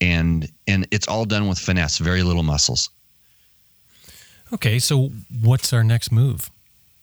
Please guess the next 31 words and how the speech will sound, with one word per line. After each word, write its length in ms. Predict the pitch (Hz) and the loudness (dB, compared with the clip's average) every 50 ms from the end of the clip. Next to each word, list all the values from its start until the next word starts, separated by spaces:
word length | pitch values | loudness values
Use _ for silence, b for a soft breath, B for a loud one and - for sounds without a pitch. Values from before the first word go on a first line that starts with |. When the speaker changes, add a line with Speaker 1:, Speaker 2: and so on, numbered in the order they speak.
| _ _ _ _ _ - - | _ _ _ _ _ -6 -2
Speaker 1:
Uh, 480 | 90 95 85 - 120 110 98 85 117 113 | 0 0 2 2 0 0 2 0 0 -2
<laughs> 40 | 90 | 0
now 200 | 101 104 104 98 | -2 -2 -2 -2
that 160 | 104 113 - | -2 -2 0
you're, 160 | 98 107 101 B B B B B B | 0 0 0 B B B B B B
uh, 180 | 98 101 92 98 - - 82 87 90 | -2 -2 -2 -2 -4 -4 -4 -2 -2
hopefully 300 | 123 127 - 135 131 120 | -2 -2 -2 -2 -2 -2
you've 120 | 113 98 | -2 0
gotten 200 | 101 120 95 110 | -2 -2 -2 -2
your 80 | 101 87 | -2 -2
bike 260 | 95 104 104 - - | -2 -4 -4 -4 -4
back 240 | - 98 95 101 - | -4 -4 -2 -2 -2
into 160 | 104 101 98 | -2 0 0
a 40 | 92 | -2
straight 280 | - - 104 98 82 | -2 -2 -2 -2 -2
line, 280 | 78 85 90 98 113 110 | -2 -2 -2 0 0 0
you 120 | 95 92 | 0 0
can 160 | - 101 95 | 0 0 0
continue 400 | 95 - 95 95 - 107 101 101 | 0 0 0 0 0 0 0 0
slowing 400 | 95 - - 98 95 98 104 107 | 0 -2 -2 -2 -2 0 0 -2
<laughs> 160 | 101 98 - - | -2 -4 -4 -4
down. 240 | 117 98 101 123 156 B B 123 B B B B | -4 -2 -2 -2 -2 B B -10 B B B B
Um, 240 | - 101 95 92 95 - | -4 -2 -2 -2 -4 -4
or 220 | 110 110 110 110 | -4 -4 -2 -4
if 100 | 107 - | -4 -4
you're 100 | 110 104 | -2 -2
using 340 | 104 107 110 101 107 104 104 | 0 0 0 0 0 0 -2
it 100 | 101 - | -2 -2
to, 280 | 98 90 - - - | 0 0 0 -2 0
to, 180 | - - 95 92 | 0 0 0 0
to, 240 | - - - 98 90 | -2 -2 0 0 -2